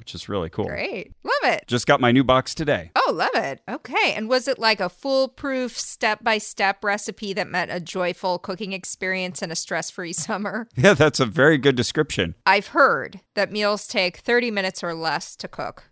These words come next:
Speaker 2: Does that sound right?
Speaker 1: Yeah, unless you're incompetent like <laughs> me and you, like, measure thrice, cut once, but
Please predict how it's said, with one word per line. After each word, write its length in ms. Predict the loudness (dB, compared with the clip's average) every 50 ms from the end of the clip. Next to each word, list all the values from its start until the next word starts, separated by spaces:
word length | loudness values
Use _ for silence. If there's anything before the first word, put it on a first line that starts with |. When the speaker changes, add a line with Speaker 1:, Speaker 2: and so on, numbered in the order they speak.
| _ -18
Speaker 2:
Does 120 | -12 -10
that 160 | -8 -8 -8
sound 200 | -6 -8 -6 -6
right? 240 | -6 -6 -6 -6 -6 -2
Speaker 1:
Yeah, 280 | 4 6 8 8 10 8
unless 280 | 8 6 6 6 4 4
you're 120 | 2 4 4
incompetent 640 | 4 2 2 2 0 0 -2 -4 -4 -4 -6 -4 -4
like 180 | -6 -4 -2 -2
<laughs> 140 | 0 2 4
me 140 | 2 4 4
and 220 | 4 4 6 4
you, 180 | 4 2 0 -2 -4 -6
like, 360 | -2 0 0 0 -2 0 4
measure 340 | 6 8 8 8 8 6 4
thrice, 480 | 4 2 4 6 6 6 6 6 2 0
cut 240 | 2 2 2 2
once, 460 | 2 2 2 2 2 2 0 -4 -6 -4
but 380 | 0 2 4 4 2 0 -4